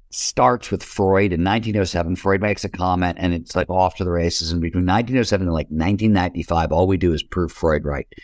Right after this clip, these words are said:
We just get so nitpicky about what declines and when it declines. And by, like, nineteen ninety-five,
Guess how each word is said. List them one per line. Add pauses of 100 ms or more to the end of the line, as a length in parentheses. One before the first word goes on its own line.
(340)
We
just
get
so
nitpicky
about
what
declines
and
when
it
declines.
And
by,
like,
nineteen
ninety-five,